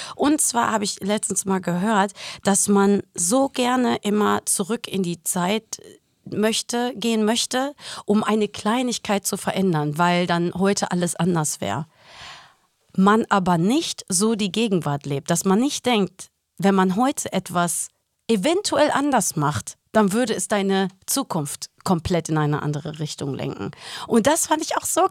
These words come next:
krass, ne? Und klar, du kannst heute eine Kleinigkeit ändern und veränderst damit deine gesamte Laufbahn. Und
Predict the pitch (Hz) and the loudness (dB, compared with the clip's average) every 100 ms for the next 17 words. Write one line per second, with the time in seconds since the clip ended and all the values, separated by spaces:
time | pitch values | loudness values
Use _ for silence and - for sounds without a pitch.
0 | - - 403 - - 190 269 - - - | 0 0 0 0 -2 2 2 2 -4 -14
1 | - - 277 - - 381 370 226 285 277 | -10 0 0 0 0 2 4 2 -2 -2
2 | - 339 - 339 254 294 302 - 285 294 | 0 0 2 0 2 0 0 0 2 2
3 | - 277 269 262 269 202 214 - - 233 | 0 -2 -2 0 2 2 2 -4 -6 -4
4 | - - 262 254 - 254 247 - 240 233 | -2 -2 -2 0 0 0 0 0 0 0
5 | 208 233 185 233 269 302 - 285 262 - | -2 -4 -2 0 0 0 0 0 0 -6
6 | - 247 269 - - 151 165 - - - | 0 2 2 0 -2 -2 -2 -8 -14 -14
7 | - - - 247 247 - | -14 -6 0 2 2 0